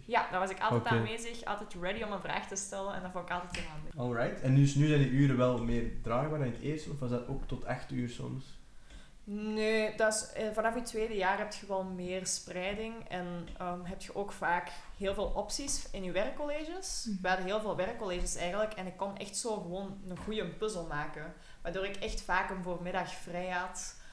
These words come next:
Speaker 1: of een namiddag vrij had en dat was wel echt nice. Dat vond ik wel echt, ehm, een voordeel.
Speaker 2: Mhm.
Speaker 1: Het eerste jaar, er zit niet zo heel veel keuze en flexibiliteit in.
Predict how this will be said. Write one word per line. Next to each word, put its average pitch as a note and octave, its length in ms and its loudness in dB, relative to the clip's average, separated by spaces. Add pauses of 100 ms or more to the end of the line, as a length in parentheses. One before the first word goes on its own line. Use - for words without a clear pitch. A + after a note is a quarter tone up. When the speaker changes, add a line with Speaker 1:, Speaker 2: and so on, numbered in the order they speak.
(160)
Speaker 1:
of E3+ 280 -4
een F3+ 100 -6
namiddag F3+ 480 0
vrij F3 280 -2
had F3 280 0
en E3 220 -6 (320)
dat F3+ 120 0
was F#3 220 2
wel F3 100 -6
echt - 200 -8
nice. C#3+ 460 -8
Dat E3+ 140 -6
vond F3 180 -8
ik E3 100 -8
wel D#3+ 200 -4
echt, D#3 220 -8
ehm, D3+ 240 -10 (280)
een F3+ 140 -6
voordeel. E3 600 -4
Speaker 2:
Mhm. B2+ 280 0
Speaker 1:
Het C#3 200 -2
eerste G#3 320 -2
jaar, F3+ 260 0
er E3+ 60 -8
zit E3+ 140 -8
niet F3+ 120 -6
zo E3+ 80 -6
heel E3 160 -4
veel E3 120 -6
keuze D#3+ 360 -8
en D#3+ 240 -10 (100)
flexibiliteit D#3 720 -10
in. - 120 -8